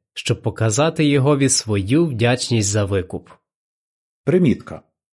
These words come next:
Speaker 2: Поради, які допоможуть тобі духовно рости, можна знайти у статті «Хлопці та дівчата, продовжуйте працювати над тим, щоб отримати спасіння».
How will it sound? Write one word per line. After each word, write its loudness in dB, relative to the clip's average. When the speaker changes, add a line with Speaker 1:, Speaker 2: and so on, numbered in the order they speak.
Speaker 2:
Поради, 2
які 0
допоможуть 0
тобі -4
духовно 0
рости, -2
можна 2
знайти -2
у -4
статті -4
«Хлопці -2
та 0
дівчата, -2
продовжуйте -2
працювати -2
над 0
тим, 2
щоб -4
отримати -2
спасіння». -4